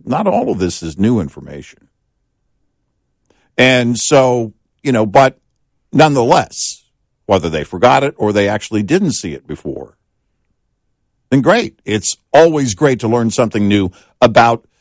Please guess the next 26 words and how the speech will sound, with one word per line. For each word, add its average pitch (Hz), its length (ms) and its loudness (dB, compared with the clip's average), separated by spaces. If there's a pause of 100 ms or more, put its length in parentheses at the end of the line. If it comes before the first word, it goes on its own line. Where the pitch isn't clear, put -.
(340)
uh, 98 360 0 (440)
January 135 500 2
sixth 180 300 -2
or 170 120 4
anything 196 360 -2
else. - 580 -6 (480)
As 123 280 2
you're 214 280 2
learning 160 680 -2
what 147 280 0 (160)
actually 160 440 0
went 143 320 -4
down 151 420 2
that 110 240 0
day 101 340 -2 (240)
and 123 140 2
how 160 280 2
that 139 320 0
played 131 340 0
out, 110 340 0 (1400)
as 120 180 2
opposed 160 480 2
to 131 80 -6
what 123 220 0
the 117 200 0
bogus 156 800 2